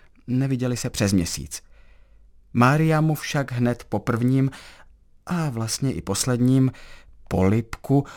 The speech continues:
ostře vytkla, že je z něho zase cítit alkohol. Pohádali se, eh, přesněji řečeno, ona nadávala,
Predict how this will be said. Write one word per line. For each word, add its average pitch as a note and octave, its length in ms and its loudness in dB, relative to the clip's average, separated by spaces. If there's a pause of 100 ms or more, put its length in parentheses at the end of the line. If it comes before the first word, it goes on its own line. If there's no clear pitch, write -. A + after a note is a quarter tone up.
ostře - 440 0
vytkla, C3 500 0
že A#2+ 140 -2
je A#2+ 160 2
z G#2+ 100 -2
něho A#2+ 320 0
zase A2 360 -4
cítit A2+ 500 -6
alkohol. F2 560 -6 (1120)
Pohádali B2+ 480 0
se, C#3+ 240 -2
eh, A2 200 -6
přesněji F2+ 460 -6
řečeno, G2 500 -2 (200)
ona A2+ 260 4
nadávala, A#2 580 -2